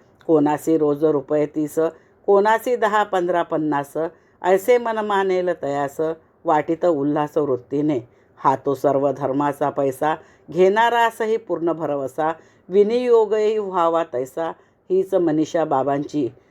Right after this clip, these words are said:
असो कित्येक दर्शन पुष्ट, कित्येक झाले दुष्टांचे दुःसुष्ट, कित्येकांचे गेले कुष्ट, पावले अभिष्ट किती एक. न घालिता अंजन पाला रस,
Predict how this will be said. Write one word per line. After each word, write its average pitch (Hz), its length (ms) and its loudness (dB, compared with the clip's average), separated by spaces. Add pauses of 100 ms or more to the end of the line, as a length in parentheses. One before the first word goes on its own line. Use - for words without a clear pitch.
(160)
असो 160 300 0
कित्येक - 880 -4
दर्शन 151 440 -2
पुष्ट, 147 420 -8 (560)
कित्येक 240 380 2
झाले 220 400 0
दुष्टांचे 185 640 -2
दुःसुष्ट, 156 600 -6 (480)
कित्येकांचे 226 760 2
गेले 175 400 0
कुष्ट, 156 400 -10 (480)
पावले 170 480 2
अभिष्ट 147 500 -4 (160)
किती 147 300 -4
एक. 143 200 -2 (440)
न 160 120 4
घालिता 143 640 0
अंजन 143 400 0
पाला 143 460 0
रस, 143 220 -2